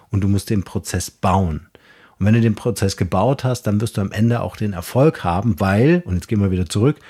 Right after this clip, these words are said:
du ein ganz klar formuliertes Ziel hast, ganz genau weißt, welche Kompetenzen du mitbringst, aber auch deine Defizite kennst, ja, dir die Leute ins Leben holst, äh, die,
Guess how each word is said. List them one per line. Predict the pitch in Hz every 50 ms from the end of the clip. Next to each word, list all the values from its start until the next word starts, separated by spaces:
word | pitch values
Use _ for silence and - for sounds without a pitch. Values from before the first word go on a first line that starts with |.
| - - - - _
du | - 123
ein | 123 110
ganz | 135 147 175 185 180 -
klar | - 135 127 123
formuliertes | - - 131 127 120 113 113 107 - - -
Ziel | - - 214 196 131
hast, | 95 85 87 - - - - - _ _ - - - - _ _
ganz | - 147 175 170 -
genau | - 147 120 104 101 90 85
weißt, | 117 120 156 165 156 - -
welche | 120 104 - 110
Kompetenzen | - 117 107 95 92 - - 147 160 - - - 104
du |
mitbringst, | 110 143 147 - - 101 98 117 120 - -
aber | - 113 107 117 120 - -
auch | 113 101 -
deine | - 117 104 98 95 87
Defizite | 82 135 156 185 - - 131 - - 90 85
kennst, | 82 - 95 98 113 143 - - - - _ _ _ _ _ _ _ _ _ _
ja, | - 98 123 - - - -
dir | 123 131 127
die | 135 170
Leute | 175 175 165 160 151 143
ins | 147 131 - -
Leben | - 120 139 151 143 135 120 104 - -
holst, | 123 120 131 147 156 - - - - - - - - 170
äh, | - 101 107 110 107
die, | 104 - 110 110 110 110 107